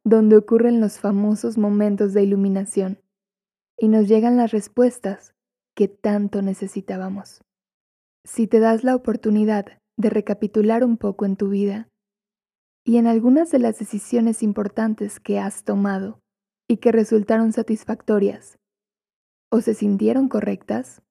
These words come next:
te podrás dar cuenta que varias de ellas aparecieron cuando no las estabas buscando. Quizás estabas en un momento de ocio o de relajación,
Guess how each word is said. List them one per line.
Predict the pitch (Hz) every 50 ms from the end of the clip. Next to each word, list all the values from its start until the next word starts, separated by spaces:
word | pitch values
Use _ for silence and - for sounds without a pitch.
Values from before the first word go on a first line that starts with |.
| _ _ _ _ _ _ _ _ _ _
te | - 220
podrás | 226 240 226 233 233 254 254 254
dar | 269 262 269 262
cuenta | - - 226 220 220 214 - 202 196 214 _ _ _ _ _
que | - 233 220
varias | 202 185 214 214 220 240 254 269 269 269 269
de | - 240 240 247 254
ellas | 254 226 202 196 208 - - _ _ _ _ _ _ _ _ _
aparecieron | 226 214 - - 214 208 208 202 - - 226 220 214 220 233 254 302 330 _ _ _ _ _ _
cuando | - 240 220 220 214 208 208
no | 202 202 202 202 202
las | 196 202 190 -
estabas | 202 196 - - 196 202 208 202 208 -
buscando. | 202 190 - _ - 196 190 190 196 196 - _ _ _ _ _ _ _ _ _ _ _ _ _ _ _ _ _ _ _ _ _
Quizás | - 233 202 - - 202 220 269 - - _ _ _ _ _ _ _ _ _ _ _ _ _
estabas | 214 214 - - 233 220 240 233 -
en | 247 247
un | 240 226 220
momento | 220 214 208 208 202 196 196 208
de | 196 196 190 190
ocio | 196 226 - - - 208 208 - _ _ _ _ _ _ _ _
o | - 233
de | 220 226
relajación, | 220 220 226 226 214 233 233 - - 285 294 294